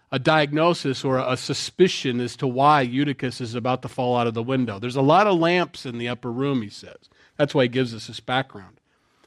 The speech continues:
"And we were gathered where, where they were gathered together. And in a window a certain,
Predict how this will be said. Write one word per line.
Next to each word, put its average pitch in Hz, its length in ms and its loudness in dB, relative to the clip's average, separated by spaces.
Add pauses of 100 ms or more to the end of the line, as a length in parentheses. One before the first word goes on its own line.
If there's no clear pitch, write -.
(960)
"And 156 180 4
we 165 100 6
were 151 120 6
gathered 165 400 2 (200)
where, 147 300 2
where 151 340 4
they 156 280 0
were 139 180 -2
gathered 135 380 -2
together. 131 360 -2
And 143 220 2
in 180 160 4
a 190 80 6
window 151 400 2
a 123 80 -2
certain, 190 540 -2